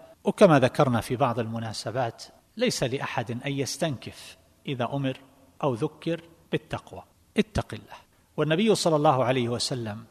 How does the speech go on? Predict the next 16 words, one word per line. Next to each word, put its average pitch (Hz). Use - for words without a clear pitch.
في 175
وصيته 120
"اتق 160
الله 175
حيث 175
ما 139
كنت 139
وأتبع 147
السيئة 135
الحسنة 110
تمحها -
وخالق 160
الناس 180
بخلق 170
حسن". -
فهذه 139